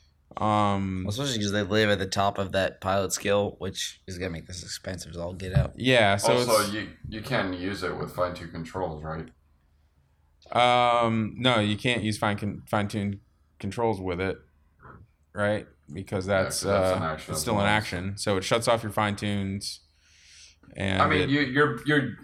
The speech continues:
Speaker 3: actually, what it does is it adds a flexibility, and I know that you're paying a tax for it, but you're doing fine-tune controls before or after.
Speaker 1: Yeah.
Speaker 3: Except you don't get to take the second action, though, if you do before.
Speaker 1: Yeah, yeah.
Speaker 3: Uh, so that's where you give it up on it.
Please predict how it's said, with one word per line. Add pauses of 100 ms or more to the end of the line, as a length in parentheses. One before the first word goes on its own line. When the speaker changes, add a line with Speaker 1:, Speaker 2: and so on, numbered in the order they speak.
Speaker 3:
actually,
what
it
does
is
it
adds
a
flexibility,
and
I
know
that
you're
paying
a
tax
for
it,
but (540)
you're
doing
fine-tune
controls
before
or
after. (160)
Speaker 1:
Yeah.
Speaker 3:
Except (120)
you
don't
get
to
take
the
second
action,
though,
if
you
do
before.
Speaker 1:
Yeah, (300)
yeah.
Speaker 3:
Uh,
so
that's
where
you
give
it
up
on
it.